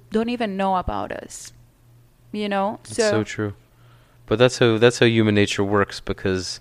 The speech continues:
Speaker 1: Yeah.
Speaker 2: so many people aren't happy with the way their lives are going. And, I mean, I don't really know why people are funding, mm, uh,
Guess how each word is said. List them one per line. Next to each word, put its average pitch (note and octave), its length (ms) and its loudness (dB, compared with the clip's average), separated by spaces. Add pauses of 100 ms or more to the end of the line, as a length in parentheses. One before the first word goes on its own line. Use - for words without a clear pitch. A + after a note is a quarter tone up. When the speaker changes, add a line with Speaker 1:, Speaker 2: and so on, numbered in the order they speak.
(220)
Speaker 1:
Yeah. G#3+ 440 -8 (400)
Speaker 2:
so - 300 -2
many A#2 220 2
people G2 600 -2 (1080)
aren't A2 260 2 (100)
happy F#2+ 640 -2 (180)
with - 320 -6
the G2+ 100 -4
way G2 160 0
their F#2+ 160 0
lives F#2 300 0
are F2+ 80 -4
going. F2 420 -2 (800)
And, F#2 600 -2
I G#2+ 80 -2
mean, G#2+ 120 0
I G2+ 60 0
don't G#2 140 0
really F2+ 160 -2
know E2+ 100 -4
why E2 140 -6
people F2 280 -8
are F2 60 -4 (200)
funding, F2+ 540 -2
mm, E2 400 -10
uh, - 200 -14